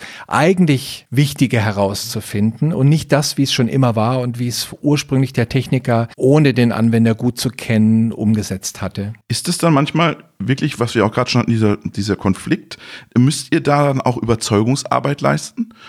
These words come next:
Speaker 2: Oder sagen die, „Nein, wir ziehen das jetzt so durch“? Wie ist das? Ticken da Maschinenbauer unterschiedlich? Gibt's da Progressive, die sagen, „Tom, ich vertraue dir da, wenn ihr das rauskommt“, oder sagen welche, „Nein, wir müssen das aber so und so machen, wie wir das wollen“?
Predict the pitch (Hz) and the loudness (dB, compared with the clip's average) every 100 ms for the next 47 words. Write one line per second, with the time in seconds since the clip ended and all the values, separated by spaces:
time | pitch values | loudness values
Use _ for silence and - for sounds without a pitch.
0 | - 139 135 127 127 127 117 - - - | 0 2 2 2 0 0 -2 -4 -10 0
1 | 113 110 123 113 110 - 117 110 101 98 | 0 2 0 0 -2 -2 2 2 0 -4
2 | 104 - 87 - 120 - 101 - - 117 | -4 -2 -4 -2 -2 0 -2 -4 -6 -6
3 | 123 - - 214 147 131 117 117 143 139 | -6 -6 -6 -4 -2 0 0 -2 0 0
4 | 113 107 208 214 - 208 220 214 - - | 2 2 2 0 -2 -6 -4 -6 -6 -12
5 | - - - - 110 - 120 110 - 175 | -12 -12 -6 -4 -2 -2 0 0 0 0
6 | 156 120 120 127 131 - - - - 147 | 0 2 0 0 -4 -10 -20 -12 0 2
7 | 143 120 120 - 135 156 151 143 143 147 | 2 0 -4 0 0 0 2 2 2 2
8 | 127 120 - 117 113 104 - - 127 127 | 2 0 2 0 2 0 -2 -2 0 2
9 | 117 120 117 127 120 - - 98 107 127 | 2 0 0 0 -4 -12 -2 0 2 2
10 | 123 117 113 - 107 104 104 104 107 - | 2 2 0 -2 -2 0 0 2 0 2
11 | 98 98 104 95 101 90 90 - - | 0 0 -2 -4 -2 -2 -4 -6 -14